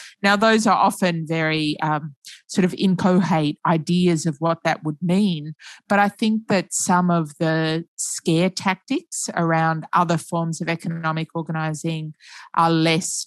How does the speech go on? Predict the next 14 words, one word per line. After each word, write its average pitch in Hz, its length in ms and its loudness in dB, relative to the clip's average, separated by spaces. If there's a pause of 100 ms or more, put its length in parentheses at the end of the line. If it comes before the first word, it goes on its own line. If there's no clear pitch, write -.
prominent 185 500 0
in 165 120 -4
people's 156 420 -6
minds 196 480 -2
today. 220 480 0 (320)
I 285 80 4
also 381 280 2
think 240 360 -4
that 190 160 0
some 190 320 2
of 175 260 0
the 170 200 2
real 185 640 0
irrationalities 156 1200 -4